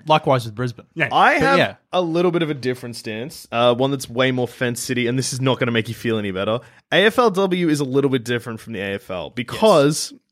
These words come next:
Speaker 3: if they're moving back home
Speaker 2: It's a semi-pro sport.
Speaker 3: Yes. Uh, it means that it can be a far more affordable move 'cause this is not a sport that,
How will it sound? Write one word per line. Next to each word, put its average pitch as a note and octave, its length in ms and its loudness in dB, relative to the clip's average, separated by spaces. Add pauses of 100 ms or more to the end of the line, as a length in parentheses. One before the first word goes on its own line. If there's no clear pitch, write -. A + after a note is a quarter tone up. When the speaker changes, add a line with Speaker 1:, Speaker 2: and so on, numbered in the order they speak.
(680)
Speaker 3:
if D3+ 140 -2
they're G3 100 4
moving D3 380 2
back C3 240 0
home C3 480 -4 (120)
Speaker 2:
It's - 120 -14
a C#3+ 40 -6
semi-pro A#2+ 440 -4
sport. - 340 -8 (280)
Speaker 3:
Yes. C3 680 -2 (100)
Uh, A2 240 2
it A2+ 80 4
means A#2+ 260 2
that A2 180 2
it G#2+ 80 -2
can A#2 160 -4
be A2 100 2
a G#2+ 60 6
far G#2+ 240 0
more G2+ 200 2
affordable F#2+ 560 0
move F#2 360 -2
'cause G2+ 180 -2
this G#2+ 180 -2
is G#2 120 -4
not G2+ 260 2
a G2+ 140 0
sport - 540 -4
that, F#2 200 0